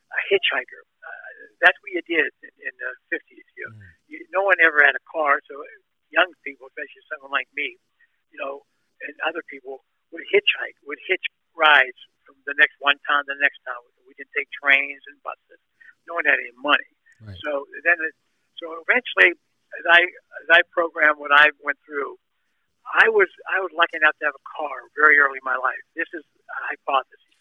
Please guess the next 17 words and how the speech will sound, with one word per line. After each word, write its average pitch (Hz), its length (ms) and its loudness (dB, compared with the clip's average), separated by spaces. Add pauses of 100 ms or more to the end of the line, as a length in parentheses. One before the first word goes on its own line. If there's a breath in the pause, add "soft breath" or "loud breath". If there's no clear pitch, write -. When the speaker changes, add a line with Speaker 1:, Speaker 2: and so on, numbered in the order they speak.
Speaker 1:
This - 260 -18
isn't - 220 -20
the - 100 -14
actual 131 320 -6
event. 131 220 -14 (320 soft breath)
Speaker 2:
Uh-huh. 113 240 -6
Speaker 1:
This 160 80 0
is - 100 -12
what 160 140 -6
I'm 147 180 0 (300)
tell 151 160 0
your, 139 240 -8 (400)
tell 160 100 0
your 143 240 -6
audience 135 460 0
right 135 160 -14
now. 139 180 -2